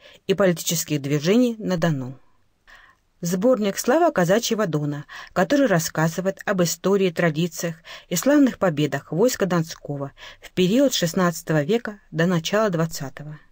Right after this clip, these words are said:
Мини-энциклопедия историка и журналиста Алексея Васильевича Шишова «Сто великих казаков». К двухсотлетию Новочеркасска Министерство культуры Ростовской области и Музей истории донского казачества выпустили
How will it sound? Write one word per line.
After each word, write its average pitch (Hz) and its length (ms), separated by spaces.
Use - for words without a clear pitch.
Мини-энциклопедия 202 1200
историка 214 580
и 214 100
журналиста 185 680
Алексея 240 640
Васильевича 208 640
Шишова 147 580
«Сто - 220
великих 190 480
казаков». 156 680
К 165 80
двухсотлетию 277 680
Новочеркасска 165 840
Министерство 208 640
культуры 170 380
Ростовской 160 520
области 147 600
и 220 100
Музей 269 380
истории 180 380
донского 170 480
казачества 165 720
выпустили 196 680